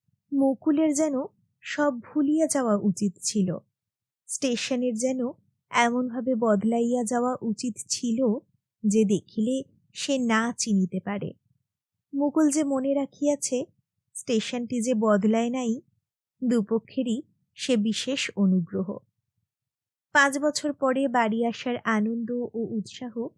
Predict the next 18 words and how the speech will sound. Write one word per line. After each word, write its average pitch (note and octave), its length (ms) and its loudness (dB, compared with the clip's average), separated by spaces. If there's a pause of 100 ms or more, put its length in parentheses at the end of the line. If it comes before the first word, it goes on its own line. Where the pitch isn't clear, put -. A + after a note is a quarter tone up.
(320)
মুকুলের C4 520 0
ঝিমাইয়া C4 640 0
পড়িল। F#3 440 -2 (680)
জড়জগতের A3+ 840 0 (400)
এ C4 160 -2
কি C#4 140 0
বিরূপ B3+ 440 -2 (100)
অভ্যর্থনা! G3 800 -4 (840)
ছোট C#4 240 0
ভাই C4+ 280 2
অতুল B3+ 520 0
দাদাকে A#3+ 420 2
লইতে A#3+ 360 0
আসিয়াছিল। A3 720 -4 (720)
বিচলিত, B3 580 2
বিব্রত A3+ 640 0 (160)
ও A#3+ 100 0
সলজ্জভাবে A3+ 1000 0